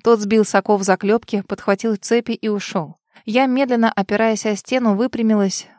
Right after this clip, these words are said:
Какое, оказывается, счастье просто вытянуться в полный рост. Какое счастье снова чувствовать магию.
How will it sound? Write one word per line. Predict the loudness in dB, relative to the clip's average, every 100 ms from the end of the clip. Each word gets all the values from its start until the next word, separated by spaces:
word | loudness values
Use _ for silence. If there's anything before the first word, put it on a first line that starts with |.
| _
Какое, | -12 -2 0 2
оказывается, | 0 -2 0 -2 -4
счастье | -8 -4 -4 -4 -6 -6
просто | -2 -2 -2 -4
вытянуться | -2 -4 -4 -4 -4 -6
в | -10 -8
полный | -8 -6 -6 -8
рост. | -10 -14 -20 _ _ -20 -16
Какое | -4 2 4 4
счастье | 4 2 2 -2
снова | 0 0 0
чувствовать | 0 -2 -4 -2 -4 0
магию. | 2 4 2 0 -4 -8